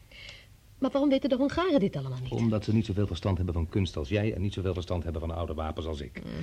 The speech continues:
Speaker 2: Je moet alleen maar eens leren wat meer vertrouwen in je eigen meningen te hebben, hm?
Speaker 1: Schoft.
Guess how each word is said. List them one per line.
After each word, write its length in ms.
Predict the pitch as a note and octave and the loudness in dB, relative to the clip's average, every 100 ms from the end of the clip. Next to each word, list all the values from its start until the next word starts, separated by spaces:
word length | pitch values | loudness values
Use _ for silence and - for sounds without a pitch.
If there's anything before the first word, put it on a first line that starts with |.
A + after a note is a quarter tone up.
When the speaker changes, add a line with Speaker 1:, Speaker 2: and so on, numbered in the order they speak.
| - | -2
Speaker 2:
Je 60 | D#3 | 2
moet 120 | F3+ | 4
alleen 180 | E3+ E3+ | 4 2
maar 100 | E3 | 2
eens 100 | C#3+ | 0
leren 360 | C3 D3+ C#3 C3+ - | -2 -2 -2 -6 -8
wat 120 | A#2+ G#2+ | -4 2
meer 180 | A2+ | 2
vertrouwen 540 | G2+ - A2 G#2+ F#2 F2 | 2 0 2 4 4 2
in 60 | |
je 100 | E2+ | 0
eigen 380 | F2+ F2+ E2 E2 | 0 0 0 0
meningen 380 | E2+ F#2+ E2+ D2+ | 2 2 0 -2
te 100 | D2+ | -4
hebben, 300 | C#2+ C#2+ C#2 | -6 -6 -6
hm? 180 | D2+ A#2 C#3+ B2+ - - - - B2 - C3+ - B2 - | -4 -4 -4 -10 -18 -20 -20 -6 -4 -2 -4 -4 -6 -6
Speaker 1:
Schoft. 640 | - - - - - - | -8 -12 -14 -14 -14 -16